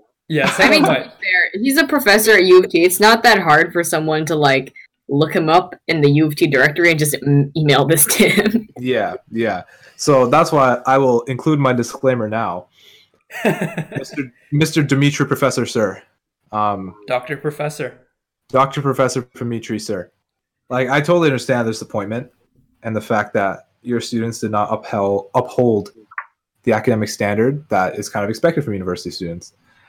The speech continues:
Speaker 3: And yeah, I totally understand why you even might be emotional of it if you are a younger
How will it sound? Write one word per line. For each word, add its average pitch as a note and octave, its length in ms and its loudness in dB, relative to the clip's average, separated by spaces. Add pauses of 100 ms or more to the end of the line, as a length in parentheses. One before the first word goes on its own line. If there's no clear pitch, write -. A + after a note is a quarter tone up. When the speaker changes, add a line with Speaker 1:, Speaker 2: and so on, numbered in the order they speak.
(640)
Speaker 3:
And G#2 540 -2
yeah, C#3 220 4
I G#2+ 80 2
totally C3+ 280 4
understand A#2+ 520 0
why A#2 160 2
you A#2 120 2
even A2+ 200 -4
might A2 160 0
be A2+ 120 2
emotional A2+ 600 -2 (300)
of A#2+ 140 -2
it B2+ 360 0
if A#2+ 180 -6
you A#2 160 4
are A#2 180 6
a A2+ 60 4
younger A2 560 2